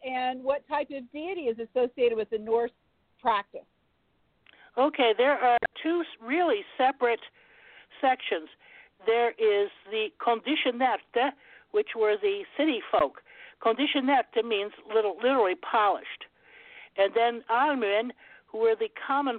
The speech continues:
Speaker 2: folk out in the boonies. The common folk, pay, uh, the, uh, peasant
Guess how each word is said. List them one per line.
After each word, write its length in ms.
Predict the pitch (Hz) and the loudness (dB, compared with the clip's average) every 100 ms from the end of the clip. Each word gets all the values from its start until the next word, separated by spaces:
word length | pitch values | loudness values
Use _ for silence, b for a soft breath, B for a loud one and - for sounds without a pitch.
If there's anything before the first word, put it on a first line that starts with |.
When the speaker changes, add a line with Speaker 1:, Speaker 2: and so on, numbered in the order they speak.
| - | -2
Speaker 2:
folk 240 | 180 175 | -2 0
out 220 | 208 214 208 | 0 -2 -2
in 60 | |
the 60 | 208 | 0
boonies. 440 | 226 220 175 127 - - 180 _ | 2 2 -2 -10 -18 -20 -20 _
The 100 | 185 - | -16 -8
common 320 | 269 330 285 208 - | -2 0 -2 -4 -2
folk, 260 | 156 160 _ B B B B B B B B - | -2 -2 _ B B B B B B B B -4
pay, 280 | 269 285 - | 0 2 2
uh, 60 | 214 | -2
the, 380 | 196 214 208 196 | -2 0 0 0
uh, 40 | _ | _
peasant 300 | - 269 240 | -2 -2 -4